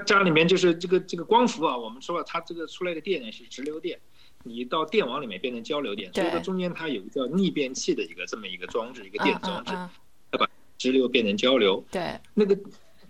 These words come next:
Speaker 1: 逆变器啊，当时是主要是以德国的几家公司作为它的这个主要的供应商。
Speaker 2: 嗯。
Speaker 1: 然后呢，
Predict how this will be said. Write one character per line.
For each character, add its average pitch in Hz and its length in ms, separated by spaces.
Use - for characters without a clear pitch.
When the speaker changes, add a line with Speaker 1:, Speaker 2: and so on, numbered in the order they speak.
Speaker 1:
逆 262 200
变 202 200
器 185 240
啊， 98 100
当 165 180
时 139 220
是 - 120
主 101 180
要 175 160
是 - 100
以 107 140
德 - 200
国 107 200
的 95 100
几 90 180
家 92 140
公 98 160
司 101 280
作 104 180
为 95 140
它 101 180
的 95 140
这 92 120
个 90 80
主 90 160
要 85 80
的 101 60
供 95 160
应 85 80
商。 92 280
Speaker 2:
嗯。 170 340
Speaker 1:
然 117 140
后 165 120
呢， 151 220